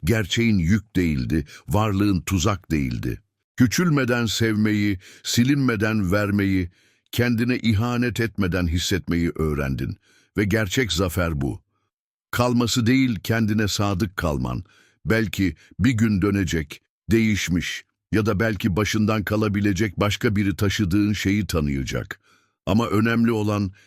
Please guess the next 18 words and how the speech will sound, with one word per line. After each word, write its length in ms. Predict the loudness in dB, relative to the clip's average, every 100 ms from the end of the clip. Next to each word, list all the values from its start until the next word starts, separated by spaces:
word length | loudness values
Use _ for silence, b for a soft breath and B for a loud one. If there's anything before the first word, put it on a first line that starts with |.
| b b
henüz 420 | 2 2 0 -2
bakmaya 600 | -4 -2 -2 -2 -2 -2
hazır 280 | -2 0 0
olmayan 600 | 0 -2 -2 0 0 0
birini 340 | 0 0 0
tutmak 440 | -2 -2 -2 -2 -4
için 380 | -2 0 0 -4 b b 0
ışığını 420 | 0 2 2 2
söndürmemen. 960 | -2 0 0 2 0 0 -2 -4 -4 -8 _ _ _
Sevdin 760 | -4 0 0 2 2 2 0 -4 _ _ -4
ve 180 | -2 0
bu 100 | -2
seni 420 | 0 0 0 0 0
özgür 440 | 0 0 0 -2 -2
kılan 380 | -2 -2 -2 -4
şey. 520 | -4 -4 -6 -10 -20 _ _ -4
Gitti, 420 | -2 0 0 0 -2
evet. 500 | -2 -2 -6 -12